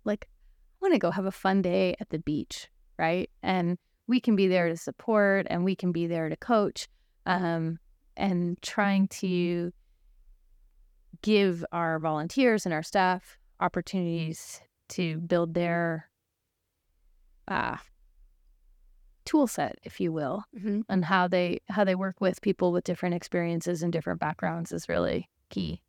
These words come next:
Speaker 1: to making everything successful.
Speaker 2: So how do you deal with, uh, um, some of your students are children,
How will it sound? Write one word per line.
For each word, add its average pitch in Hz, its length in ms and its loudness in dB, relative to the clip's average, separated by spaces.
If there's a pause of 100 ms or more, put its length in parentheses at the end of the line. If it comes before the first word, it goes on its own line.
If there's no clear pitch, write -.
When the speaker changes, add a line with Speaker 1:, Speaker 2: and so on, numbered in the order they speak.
Speaker 1:
to - 100 -2
making 175 360 0
everything 180 480 -4 (320)
successful. 185 640 -4 (1500)
Speaker 2:
So 294 300 2
how 320 220 4
do 359 140 -2
you 254 360 4
deal 214 400 2
with, 202 220 0
uh, 208 200 2 (160)
um, 208 320 0
some 294 260 4
of 262 60 6
your 247 120 4
students 233 360 0
are 196 140 2
children, 185 500 0